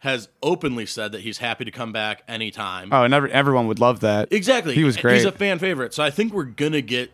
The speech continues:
Speaker 1: some of these people to come back and be like, "This is sick that I got to do this role a long time ago
Speaker 2: Yeah.
Speaker 1: and was a small little role, and now it's like, I'm the star of a movie."
Speaker 2: That is cool.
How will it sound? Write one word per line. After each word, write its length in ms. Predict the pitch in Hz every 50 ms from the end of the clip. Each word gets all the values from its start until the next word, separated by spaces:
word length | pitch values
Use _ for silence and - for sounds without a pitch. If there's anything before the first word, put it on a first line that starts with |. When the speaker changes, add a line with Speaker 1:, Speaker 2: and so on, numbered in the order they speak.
| _ -
Speaker 1:
some 320 | - - - 151 139 139 143
of 60 | 127
these 160 | 131 117 -
people 340 | - 135 127 - - 131 123
to 80 | 120
come 240 | - - 135 123 113 98
back 400 | 95 95 101 117 135 139 - _ _ _ -
and 220 | 117 117 113 107
be 100 | 113 113
like, 280 | 113 110 104 85 - _ _ _ _
"This 200 | 92 120 156 170 233
is 120 | 202 -
sick 320 | - - - 156 160 143 -
that 100 | 113 107
I 60 | 107
got 140 | 117 120 -
to 60 | 131
do 140 | 127 139 139
this 140 | 131 110 -
role 360 | 101 101 98 101 113 117 107
a 40 | 101
long 220 | 95 98 107 113
time 300 | 104 110 101 104 107 117
ago 160 | 123 123 147
Speaker 2:
Yeah. 180 | 151 147 147 151 - -
Speaker 1:
and 120 | 127 120
was 160 | 120 110 - -
a 100 | 120 -
small 540 | - - - 135 131 123 120 123 131 131 131
little 180 | 135 127 127
role, 280 | 120 110 104 110 127 135
and 100 | 120 104
now 200 | 104 101 110 110
it's 120 | 107 -
like, 200 | 123 107 95 - _ _ _ _ _ -
I'm 180 | - 113 170 180
the 80 | 127
star 400 | - - - - 101 113 147 151
of 100 | 107 85 87
a 60 | 87
movie." 320 | 90 92 85 85 87 87
Speaker 2:
That 160 | 143 156 160
is 160 | 160 151 - -
cool. 360 | - 120 104 95 95 98 -